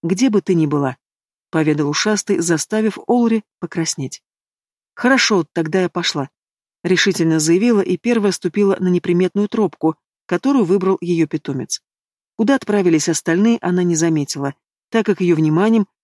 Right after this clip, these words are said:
завладел потрясающей красоты цветок, от которого шел приятный тонкий аромат. Она осторожно сорвала его, понюхала, и в голове тут же возникло то, как можно его использовать.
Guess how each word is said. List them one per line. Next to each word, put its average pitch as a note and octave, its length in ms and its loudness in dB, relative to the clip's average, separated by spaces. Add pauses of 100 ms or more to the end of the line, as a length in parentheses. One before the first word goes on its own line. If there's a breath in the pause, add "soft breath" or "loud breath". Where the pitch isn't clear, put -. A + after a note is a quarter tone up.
(120)
завладел E3 480 0
потрясающей F#3+ 680 -2
красоты F3 460 -2
цветок, F3+ 520 -4 (260)
от - 160 -10
которого G3 440 0
шел F3+ 220 -2
приятный F#3+ 500 0
тонкий D#3+ 420 -4
аромат. D3 440 -4 (480)
Она C#4 200 4
осторожно F#3 480 2
сорвала D3 440 0
его, G3 240 0 (260)
понюхала, E3 580 0 (360)
и E3+ 80 0
в D#3 60 -2
голове E3+ 280 2
тут G3+ 200 -4
же F3 80 2
возникло E3 500 0
то, A3+ 220 -4
как - 260 -8
можно F3 280 -2
его E3 180 0
использовать. C3 680 -6